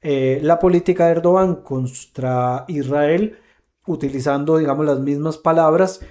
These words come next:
pero en un contexto histórico distinto, ¿verdad? Lo que Erdogan pasa señalando con respecto al tema de los palestinos, ahora Israel termina, pues, señalándolo con respecto a lo que históricamente habían hecho los turcos contra los, este,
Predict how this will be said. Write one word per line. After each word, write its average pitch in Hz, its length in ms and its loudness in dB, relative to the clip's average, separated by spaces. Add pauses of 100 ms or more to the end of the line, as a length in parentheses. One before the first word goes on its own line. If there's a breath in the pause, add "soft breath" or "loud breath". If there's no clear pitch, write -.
(240 loud breath)
pero 165 380 4
en 156 160 2
un 139 160 -2
contexto 147 580 -4
histórico 139 520 -2
distinto, 127 600 -2
¿verdad? 120 320 -2
Lo 127 160 0
que 135 120 -4
Erdogan 143 560 2 (340 loud breath)
pasa 156 280 4
señalando 170 540 2
con 170 160 0
respecto 165 400 -2
al 175 100 0
tema 170 400 2
de 170 200 4
los 170 180 0
palestinos, 190 800 2
ahora 147 380 4
Israel 160 600 2 (360 loud breath)
termina, 139 500 0
pues, 135 320 -2
señalándolo 156 760 2
con 151 140 -2
respecto 131 440 -2
a 160 40 4
lo 160 100 2
que 147 100 -4
históricamente 147 880 0 (300 loud breath)
habían 143 300 2
hecho 147 220 0
los 151 220 -2
turcos 147 400 -4
contra 143 720 0
los, 131 500 -2
este, 127 680 -6